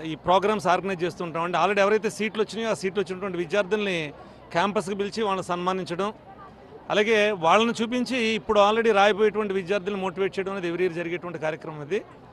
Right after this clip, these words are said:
ఈ సంవత్సరం ఎంపీసీ విభాగం నుండి మెయిన్స్, అడ్వాన్స్డ్ ఎగ్జామ్స్ రాసినటువంటి విద్యార్థుల్లో ఆరు వందల ఇరవై ఏడు మంది విద్యార్థులు కేవలం రాజమండ్రి క్యాంపస్ నుంచి, సింగిల్ క్యాంపస్ నుంచి ఐఐటీలకి, ఎన్ఐటీలకి, ట్రిపుల్ ఐటీలకి, బిట్స్కి వెళ్ళడం జరిగింది.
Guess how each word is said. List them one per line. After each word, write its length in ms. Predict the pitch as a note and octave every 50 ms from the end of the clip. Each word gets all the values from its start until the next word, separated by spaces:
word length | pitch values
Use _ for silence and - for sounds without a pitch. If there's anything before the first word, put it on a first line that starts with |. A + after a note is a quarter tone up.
| - - - - - - -
ఈ 120 | F3 G#3+
సంవత్సరం 640 | G3+ G#3+ G#3 A3+ - - B3+ B3 G#3+ G3 G3 G#3 A#3 - - - - - - - - - - - - - - - - - -
ఎంపీసీ 420 | D#3 F3 G3 F#3 A#3+ F3+ F#3+ B3
విభాగం 320 | A3+ G#3 G#3+ A3 A3 G#3+ A3
నుండి 300 | G#3+ G#3+ G#3+ A3 A#3+ A3+
మెయిన్స్, 400 | G#3 F#3+ F#3+ G#3 G#3+ F#3+ - A3
అడ్వాన్స్డ్ 400 | G#3+ G3 E3+ G3 G3+ D#3+ F#3+ G3+
ఎగ్జామ్స్ 300 | F3+ E3 F#3 G3+ F3+ F3+
రాసినటువంటి 480 | F#3 F3+ D3 D#3+ F3+ E3+ F#3+ F#3 F3
విద్యార్థుల్లో 600 | E3+ D#3+ C#3+ F3+ F#3 F3 D#3+ G3 F#3+ G3 G#3+ A3+
ఆరు 320 | G#3 E3 D#3+ E3+ F#3+ G#3 G#3+
వందల 340 | G#3+ G#3+ G#3+ G#3+ G#3+ G#3
ఇరవై 260 | G#3 G3+ F#3+ G3 F#3+ F#3+
ఏడు 180 | F#3+ F#3+ F3+
మంది 220 | F3 F3 F3 F3 E3+
విద్యార్థులు 560 | D#3 D#3+ C#3 D#3+ G3 G#3 G#3 F#3+ A#3+ A3+ G#3
కేవలం 440 | - - E3+ E3+ F#3+ G#3 G#3 A3+ G#3
రాజమండ్రి 460 | F3+ E3+ F3+ F#3 G3 G3+ G3+ F#3+ F#3
క్యాంపస్ 380 | - F3+ F3+ E3+ F3+ D#3 B2+
నుంచి, 380 | E3+ E3+ E3+ D#3+ - F#3 G#3 A3 - - - - - - - - - - -
సింగిల్ 320 | F#3+ F3+ G3+ G#3 G#3+ G#3+
క్యాంపస్ 440 | - G3 F#3 F#3 F#3+ F#3 F3+ D3 D#3
నుంచి 340 | F3 F#3+ F#3+ F#3 - A3+ A3+ D#3
ఐఐటీలకి, 600 | D#3+ E3+ F#3 G3+ G3+ - G#3 G3 G3 F#3+ - A3+
ఎన్ఐటీలకి, 600 | A3 F#3 F3 F3+ F#3 F3+ - F#3 F3+ E3+ G3 G#3+
ట్రిపుల్ 260 | E3 F3+ D#3+ D#3 F3+
ఐటీలకి, 340 | F3+ E3 F3+ E3+ E3+ D#3+ G3+
బిట్స్కి 300 | D#3+ D#3 C#3 - - F3+
వెళ్ళడం 240 | E3 D#3+ D#3 F3 F3+
జరిగింది. 400 | D#3 C#3 C3+ C3+ C3 A#2 A#2+